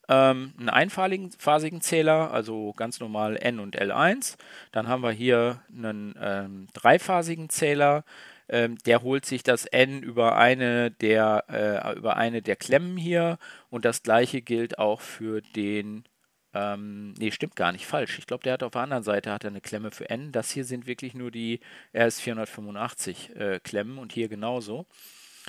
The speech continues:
Also dieser hier hat ein N und ein L, dieser hier hat, äh, L eins bis L drei, dieser hier ebenso und auf der anderen Seite, wenn ich das denn jetzt zeigen könnte, habe ich natürlich vergessen, aber, ah, hier kann man's vielleicht erkennen, also hier oben geht so ein blauer Draht rein und der blaue Draht, das ist N.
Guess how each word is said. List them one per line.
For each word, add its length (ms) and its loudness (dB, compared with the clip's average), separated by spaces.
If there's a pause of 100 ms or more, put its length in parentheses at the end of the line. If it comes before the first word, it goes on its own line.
(320)
Also 160 0
dieser 260 6
hier 200 6
hat 120 2
ein 80 -8
N 260 2
und 200 -12
ein 100 -8
L, 380 2 (180)
dieser 220 2
hier 180 -2
hat, 140 -2 (340)
äh, 220 2
L 180 4
eins 340 0
bis 200 -12
L 140 -4
drei, 440 6
dieser 260 -2
hier 240 0
ebenso 480 -4
und 240 -10
auf 120 -4
der 80 2
anderen 280 2
Seite, 400 6
wenn 100 -4
ich 120 -8
das 160 -2
denn 160 -4
jetzt 160 -6
zeigen 240 -2
könnte, 280 -6
habe 120 -6
ich 80 -12
natürlich 300 -10
vergessen, 420 -2
aber, 240 4 (340)
ah, 120 6
hier 180 4
kann 160 0
man's 160 -2
vielleicht 240 -6
erkennen, 400 -8
also 160 -10
hier 160 -8
oben 240 -8
geht 160 -6
so 80 -10
ein 80 -8
blauer 280 4
Draht 360 2
rein 240 -4
und 100 -10
der 60 -2
blaue 300 0
Draht, 360 0
das 140 -8
ist 160 -10
N. 300 -4